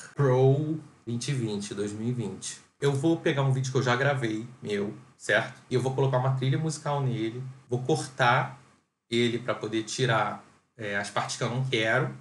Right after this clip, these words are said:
Esse aqui é o Premiere, é, o meu tá em português, a estrutura é basicamente igual em todas as linguagens.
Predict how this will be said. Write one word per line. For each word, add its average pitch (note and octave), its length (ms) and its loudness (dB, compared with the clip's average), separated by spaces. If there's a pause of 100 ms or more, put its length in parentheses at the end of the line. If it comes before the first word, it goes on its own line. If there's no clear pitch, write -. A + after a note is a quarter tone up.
(100)
Esse - 160 0
aqui F3+ 120 0
é - 20 6
o G3+ 80 2
Premiere, B2+ 540 -2 (480)
é, G#2+ 180 0
o G#2 60 -2
meu A#2+ 120 0
tá C3 100 0
em C3 80 2
português, A2 800 -2 (200)
a - 20 -10
estrutura A2+ 460 -4
é G#2 180 0
basicamente G2+ 840 -6 (140)
igual G2+ 320 -4
em G2 60 -6
todas G2+ 160 -6
as G#2 100 -4
linguagens. G#2+ 720 -2